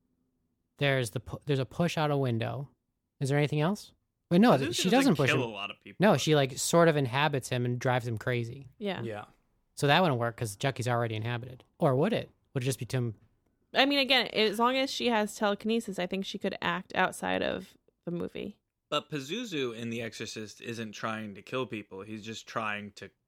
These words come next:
Speaker 2: corrupt this tiny child's
Speaker 4: Right,
Speaker 2: body.
Speaker 4: but the, the overriding motivation as
Speaker 2: Exactly,
Speaker 4: described
Speaker 2: yeah.
Speaker 4: is the desire to, like, kill
Speaker 3: Win.
Speaker 4: your opponent.
Speaker 2: And so I think Pazuzu on that takes the cake.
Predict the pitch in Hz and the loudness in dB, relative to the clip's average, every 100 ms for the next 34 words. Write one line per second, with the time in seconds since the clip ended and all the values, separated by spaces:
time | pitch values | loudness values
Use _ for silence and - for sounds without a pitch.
0 | _ _ - 110 101 110 107 _ 107 135 | _ _ -16 -14 -10 -10 -10 _ -14 -14
1 | - _ _ - 110 101 90 90 _ _ | -16 _ _ -12 -12 -12 -16 -20 _ _
2 | - 101 92 90 147 147 156 135 - 143 | -12 -8 -8 -10 -8 0 2 2 0 -4
3 | - - 127 143 139 131 139 151 156 139 | -6 -10 0 0 0 -4 -6 2 2 2
4 | 143 135 135 135 131 120 120 127 127 131 | 2 4 4 2 -2 -4 -8 -6 -4 -4
5 | 113 107 123 120 - 117 107 113 117 117 | -6 -4 -4 -4 -6 -8 -8 -8 -6 -4
6 | 110 120 139 120 139 123 117 135 113 110 | -4 0 2 2 2 0 0 -2 -6 -6
7 | 139 120 117 117 117 120 120 120 117 120 | -10 -8 -6 -6 -2 -2 -2 -6 -8 -12
8 | 101 _ - 107 101 - _ _ _ _ | -12 _ -12 -10 -10 -16 _ _ _ _
9 | - 120 110 104 104 110 104 - 110 104 | -4 -4 -2 -6 -6 -6 -6 -6 -8 -8
10 | 98 98 _ _ _ _ _ _ 120 123 | -12 -14 _ _ _ _ _ _ -8 -6
11 | 113 107 117 117 139 123 117 107 117 107 | -6 -4 -2 -2 -4 -8 -10 -8 -8 -8
12 | 110 104 104 104 110 - _ _ _ _ | -10 -10 -10 -8 -8 -10 _ _ _ _
13 | _ _ _ _ _ _ _ _ - 110 | _ _ _ _ _ _ _ _ -8 -6
14 | - - 110 104 | -8 -16 -12 -12